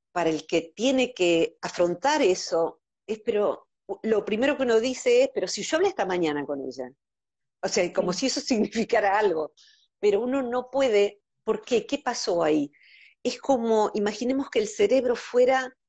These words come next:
Speaker 1: y es lo más parecido, algo entretejido, como hilos finísimos entretejidos, que es lo que se ve con aparatos de neuroimagen.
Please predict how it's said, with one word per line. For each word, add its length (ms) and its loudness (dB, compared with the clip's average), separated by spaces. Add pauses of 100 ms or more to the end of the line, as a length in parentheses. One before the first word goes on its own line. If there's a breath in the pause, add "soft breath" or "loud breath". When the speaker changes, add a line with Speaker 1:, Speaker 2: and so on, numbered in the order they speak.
(520)
Speaker 1:
y 220 2
es 120 0
lo 120 0
más 160 -8
parecido, 680 -2 (520 soft breath)
algo 340 0
entretejido, 920 -2
como 280 -6
hilos 220 0
finísimos 840 -4
entretejidos, 680 -2
que 100 -2
es 60 -2
lo 100 -2
que 100 -4
se 180 0
ve 140 2
con 160 0
aparatos 420 -4
de 80 -4
neuroimagen. 880 -6